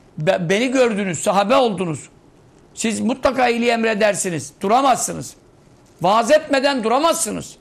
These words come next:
Kötülükten ne edersiniz? Allah yolunda malınızı, canınızı ortaya koyup cihad edersiniz.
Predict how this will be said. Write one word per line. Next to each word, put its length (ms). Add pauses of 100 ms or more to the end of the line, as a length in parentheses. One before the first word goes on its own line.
(560)
Kötülükten 640
ne 140
edersiniz? 520
Allah 340
yolunda 340
malınızı, 600
canınızı 380
ortaya 360
koyup 220
cihad 260
edersiniz. 480